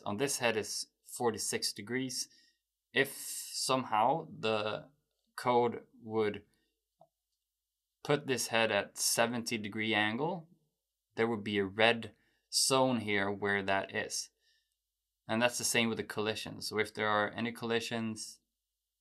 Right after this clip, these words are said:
uh, it will highlight in this bar right here. So let's close that and close that again.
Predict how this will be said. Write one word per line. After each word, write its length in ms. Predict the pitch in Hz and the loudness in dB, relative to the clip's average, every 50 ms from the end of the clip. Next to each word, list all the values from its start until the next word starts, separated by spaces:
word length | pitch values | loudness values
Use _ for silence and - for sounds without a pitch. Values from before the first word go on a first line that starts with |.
| _ - - - _ _ _ _ _ _ _ _ - | _ -8 -8 -8 _ _ _ _ _ _ _ _ -8
uh, 280 | 104 98 98 95 95 - - - | -4 -2 0 0 0 -2 -4 -8
it 60 | 107 | -4
will 140 | 107 107 101 | -4 -4 -4
highlight 480 | - - 104 107 104 101 98 95 - - | 2 4 4 4 4 2 0 -2 -2 -8
in 200 | 107 98 95 95 | -6 -6 -4 -4
this 160 | 95 92 - | -4 -6 -6
bar 400 | - 92 95 95 90 85 - - - | -2 2 4 6 6 4 2 -4 -12
right 200 | - 92 85 - | -12 -12 -12 -12
here. 200 | - - - - _ _ _ _ _ _ _ _ _ _ _ _ _ _ _ _ - _ _ _ _ _ _ _ _ _ _ _ _ _ _ _ _ _ _ _ _ _ _ _ _ _ _ _ _ _ _ _ _ _ _ _ _ _ _ _ _ _ _ _ _ _ _ _ | -12 -16 -16 -16 _ _ _ _ _ _ _ _ _ _ _ _ _ _ _ _ -20 _ _ _ _ _ _ _ _ _ _ _ _ _ _ _ _ _ _ _ _ _ _ _ _ _ _ _ _ _ _ _ _ _ _ _ _ _ _ _ _ _ _ _ _ _ _ _
So 280 | - - - 151 151 | -8 -2 2 4 6
let's 200 | 156 151 147 - | 6 6 4 2
close 420 | - - - 185 196 202 202 - - | -4 -2 0 2 2 2 2 0 0
that 380 | 160 151 147 151 147 151 - - _ _ _ _ _ _ _ _ _ _ _ _ _ - | 2 4 4 4 4 2 -2 -12 _ _ _ _ _ _ _ _ _ _ _ _ _ -4
and 520 | 127 127 131 131 127 123 123 127 123 - | 0 2 2 4 4 2 2 0 -4 -8
close 320 | - - 147 147 147 147 | -6 -2 0 0 0 0
that 200 | - 143 131 120 | 4 4 6 6
again. 680 | 113 101 104 - 131 127 117 113 117 123 147 175 160 - | 6 2 0 2 4 4 6 6 4 2 0 -2 -4 -8